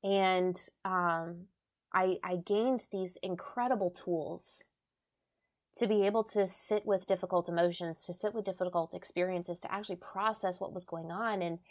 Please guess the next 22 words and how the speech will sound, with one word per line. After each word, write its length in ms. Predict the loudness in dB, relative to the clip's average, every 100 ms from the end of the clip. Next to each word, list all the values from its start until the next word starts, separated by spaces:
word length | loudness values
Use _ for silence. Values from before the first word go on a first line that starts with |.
| -20 -18 -16
and 100 | -12 -6
as 220 | -2 2
I 80 | 2
went 160 | 0
through 100 | -2
that 160 | -4 -4
process, 420 | -6 -4 -4 -4
I 60 | -4
realized, 540 | -4 -2 0 0 -2
like, 260 | -6 -8 -12 _ _ _ _ _ _ _
I 180 | -8 -2
am 220 | 0 0
not 220 | 0 -4
going 220 | -4 -2 -2
to 140 | -4
use 420 | 0 2 2 0
my 100 | -6
platform 520 | -10 -8 -8 -6 -6
in 120 | -6 -6
the 80 |
same 600 | -6 -6 -6 -6 -8 -10 -14 _ _ _
way. 360 | -4 -2 -2